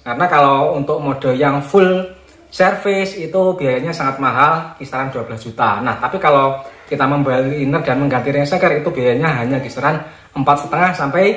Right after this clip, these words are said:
lima juta saja. Jadi demikianlah teman-teman, eh, pendapat saya tentang mesin bocor kompresi yang sebenarnya tidak berbahaya, tapi ini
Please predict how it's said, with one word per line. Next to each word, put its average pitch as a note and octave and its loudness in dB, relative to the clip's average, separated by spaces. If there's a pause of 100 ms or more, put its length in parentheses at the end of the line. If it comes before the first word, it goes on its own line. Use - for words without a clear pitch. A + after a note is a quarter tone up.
(280)
lima C#3 0
juta B2 -4
saja. A2+ -2
Jadi F#3 -2
demikianlah D#3 2
teman-teman, D#3 0 (520)
eh, B2+ -6
pendapat C3+ 0
saya E3+ 2
tentang C#3+ 0
mesin C#3+ 0
bocor C3 0
kompresi C3+ 0
yang D3 2
sebenarnya C3+ -2
tidak C#3 -6
berbahaya, C3+ 0
tapi F3 -4
ini G3 -4